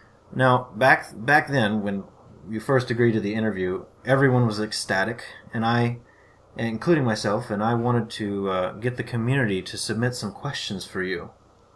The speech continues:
And, uh, here's a few of the questions they submitted. So these are just questions from people,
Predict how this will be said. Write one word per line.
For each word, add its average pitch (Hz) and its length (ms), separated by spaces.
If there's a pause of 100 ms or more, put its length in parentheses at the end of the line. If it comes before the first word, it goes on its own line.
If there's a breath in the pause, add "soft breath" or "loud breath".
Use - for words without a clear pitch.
And, 104 380
uh, 98 220
here's 156 340
a 127 40
few 143 300
of 117 80
the 110 60
questions 98 460
they 98 120
submitted. 104 400
So - 140
these 123 200
are 120 80
just 110 280
questions 98 480 (420 loud breath)
from 120 260
people, 131 600